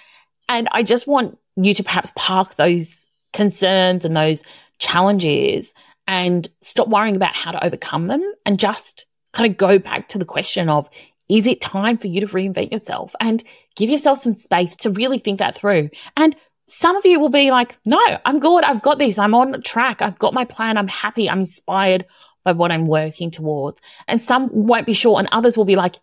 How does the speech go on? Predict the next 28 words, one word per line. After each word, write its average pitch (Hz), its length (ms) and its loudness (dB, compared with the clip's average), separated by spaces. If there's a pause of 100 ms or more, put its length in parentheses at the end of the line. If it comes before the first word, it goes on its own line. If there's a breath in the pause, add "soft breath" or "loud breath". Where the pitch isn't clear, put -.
(140)
"Hell 285 240 2
yes, 247 480 0
this 220 260 0
is 240 140 -4
time." 220 600 -2 (460 loud breath)
And 233 400 2
wherever 247 400 2
you 240 180 4
are, 160 220 0 (180)
it's - 220 0
totally 226 500 2
okay, 202 280 -4
but - 160 -8
just 277 180 -2
be - 180 -2
open 208 360 0
to 196 440 -4 (400)
new 196 140 4
possibilities, 160 720 -4 (260 loud breath)
be - 160 0
open 233 320 4
to 208 140 0
your 175 120 0
own 180 120 2
development, 170 680 0
you 202 100 -2
know, 190 140 2
and 220 220 2